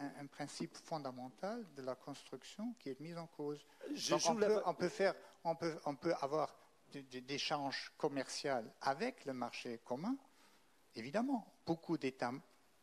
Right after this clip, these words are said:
Speaker 1: dans le monde commercent avec nous. Mais ceux qui font partie du marché,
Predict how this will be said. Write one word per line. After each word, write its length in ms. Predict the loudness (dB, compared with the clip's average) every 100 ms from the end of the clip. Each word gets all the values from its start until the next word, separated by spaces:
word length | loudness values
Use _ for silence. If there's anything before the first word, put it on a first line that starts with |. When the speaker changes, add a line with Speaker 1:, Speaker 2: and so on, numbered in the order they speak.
| _
Speaker 1:
dans 120 | 0
le 120 | 0
monde 440 | 2 4 4 2 -8 _ _ _ -20 0
commercent 460 | 0 2 -6 -6
avec 320 | -4 -4 -2
nous. 160 | -2 -4 -8 -20 -20 -20 -20 -20 -20 _ _
Mais 100 | -4
ceux 160 | 0 -2
qui 140 | -2
font 180 | -2 -2
partie 420 | 0 -4 -6 -12
du 120 | -12 -12
marché, 440 | -12 -10 -6